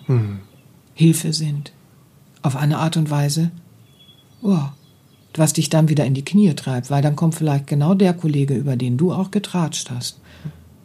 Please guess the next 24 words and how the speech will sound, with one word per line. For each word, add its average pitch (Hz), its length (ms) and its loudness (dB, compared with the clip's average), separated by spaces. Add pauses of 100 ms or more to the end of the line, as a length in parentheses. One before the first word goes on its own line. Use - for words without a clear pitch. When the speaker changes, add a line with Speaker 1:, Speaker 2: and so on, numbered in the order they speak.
(140)
Speaker 1:
Hm. 113 320 2 (220)
Speaker 2:
Der 156 120 0
kommt 196 260 4
zu 190 160 2
dir 165 160 4
und 165 100 0
ist - 220 -6
dir 156 80 -2
die 151 100 -4
beste 151 340 -4
Hilfe, 170 420 -2
und 156 160 0
zwar 147 220 0
wirklich 143 300 -2
im 180 100 4
Herzen. 156 460 0 (320)
Und 151 160 2
da 156 80 4
sage 147 280 0
ich 147 120 -6
immer, 147 240 2
ja, 123 260 0
Gott, 143 280 -4 (800)
äh, 139 160 -4